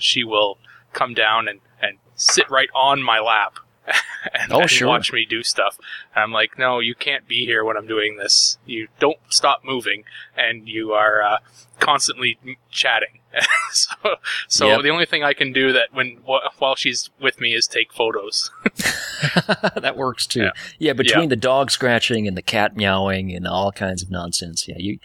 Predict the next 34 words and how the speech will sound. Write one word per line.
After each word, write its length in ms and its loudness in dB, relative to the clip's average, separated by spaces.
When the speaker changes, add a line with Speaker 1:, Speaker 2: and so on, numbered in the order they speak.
Speaker 2:
you 100 0
have 140 2
Speaker 1:
Yeah. 40 -6
Speaker 2:
to 80 -2
pick 200 -2
and 80 -4
choose 280 2
your 80 -6
times 380 -4
for 120 -8
sure. 300 -12
Speaker 1:
Mm-hmm. 380 -2
Now, 160 2
outside 580 2
of 140 -2
doing 300 0
the 80 0
reviews, 580 0
what 140 2
d-, 200 -2
what 200 0
do 100 -2
you 140 4
do? 320 -2
Speaker 2:
Uh, 300 0
well, 260 2
I, 320 2
um, 320 0
I, 320 0
I 20 2
manage 400 2
an 160 -2
I 220 2
T, 580 4